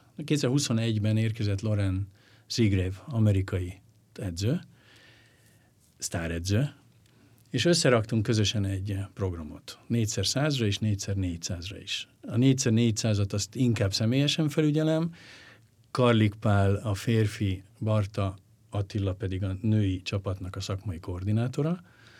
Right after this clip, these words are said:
Loren Seagrave pedig a négyszer százas váltót, eh, szinte teljes mértékben, hát velem egyeztetve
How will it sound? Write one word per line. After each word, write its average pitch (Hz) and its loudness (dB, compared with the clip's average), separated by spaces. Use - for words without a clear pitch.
Loren 135 6
Seagrave 123 2
pedig 113 0
a 113 2
négyszer 107 2
százas 95 0
váltót, 98 -2
eh, 98 -2
szinte 101 0
teljes 92 -2
mértékben, 98 -2
hát 98 -6
velem 95 0
egyeztetve 90 -8